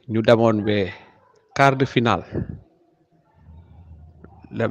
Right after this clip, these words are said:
quart de finale daanu par tir au but. Defoon nag une participation honorable avec aussi benn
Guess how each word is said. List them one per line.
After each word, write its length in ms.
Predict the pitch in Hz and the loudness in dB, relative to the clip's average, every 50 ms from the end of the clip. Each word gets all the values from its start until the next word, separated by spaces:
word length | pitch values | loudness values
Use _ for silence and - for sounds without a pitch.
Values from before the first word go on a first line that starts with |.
| 104 - - | -6 -4 -2
quart 220 | - 120 120 117 | 0 2 2 2
de 100 | 110 113 | 0 -2
finale 460 | - - 107 98 101 104 127 143 127 113 | -2 -4 -4 -2 0 2 2 2 4 4
daanu 420 | 123 110 107 101 104 123 151 160 | 6 6 6 4 4 2 2 2
par 240 | - - 120 110 - | 2 2 2 2 2
tir 180 | - 127 131 - | 2 2 2 4
au 100 | 156 135 | 2 0
but. 180 | 113 - 80 - - - - - - - - - - _ _ _ _ _ _ _ _ _ _ _ _ _ _ _ _ _ - - - - - | 0 0 -6 -8 -10 -18 -18 -18 -18 -18 -20 -20 -20 _ _ _ _ _ _ _ _ _ _ _ _ _ _ _ _ _ -20 -20 -20 -10 -8
Defoon 260 | 117 120 - 131 123 120 | -6 -2 0 2 2 4
nag 140 | 123 135 143 | 2 2 2
une 140 | 139 120 113 | 0 0 2
participation 600 | - 135 - - 139 - 131 117 113 - - - - | 2 2 2 0 0 0 2 4 4 4 4 2 2
honorable 460 | 120 117 110 98 120 151 185 208 208 - - - - - - - - - - - - - - _ _ _ _ _ _ _ _ _ _ _ _ - - | 6 6 8 8 8 8 8 6 4 2 -2 -6 -6 -6 -6 -8 -10 -14 -14 -14 -14 -14 -16 _ _ _ _ _ _ _ _ _ _ _ _ -6 -2
avec 580 | - - - 127 131 - - - - - - - - | 2 4 4 4 4 2 -2 -20 -20 -20 -20 -6 2
aussi 840 | 143 143 131 - - - 120 120 139 165 208 214 - - - - _ _ _ _ _ _ _ _ _ _ _ _ _ _ _ - | 6 6 6 6 4 2 2 2 4 2 2 0 -4 -10 -16 -18 _ _ _ _ _ _ _ _ _ _ _ _ _ _ _ -2
benn 240 | 120 127 131 127 | 2 4 4 4